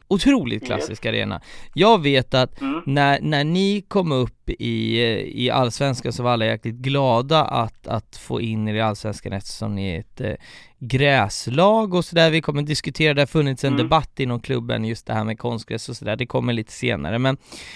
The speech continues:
Speaker 1: eh,
Speaker 2: Yes.
Speaker 1: b-, Stadsparksvallen, otroligt klassisk arena. En så här old
Speaker 2: Mm.
Speaker 1: school arena.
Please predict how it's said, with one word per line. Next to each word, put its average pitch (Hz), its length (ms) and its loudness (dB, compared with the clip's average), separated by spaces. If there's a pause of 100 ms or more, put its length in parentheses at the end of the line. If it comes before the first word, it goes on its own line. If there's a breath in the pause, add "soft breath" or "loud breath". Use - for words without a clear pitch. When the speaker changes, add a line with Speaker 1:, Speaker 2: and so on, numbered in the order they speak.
(320 loud breath)
Speaker 1:
eh, 151 280 2 (300)
Speaker 2:
Yes. - 160 -12
Speaker 1:
b-, 165 140 2 (160)
Stadsparksvallen, 160 1120 0
otroligt 160 960 0 (100)
klassisk 120 920 0
arena. 120 580 0 (260)
En 127 160 -6
så - 160 -4
här 110 160 0 (140)
old 156 300 4 (120)
Speaker 2:
Mm. - 120 -8
Speaker 1:
school 127 300 2 (100)
arena. 151 760 2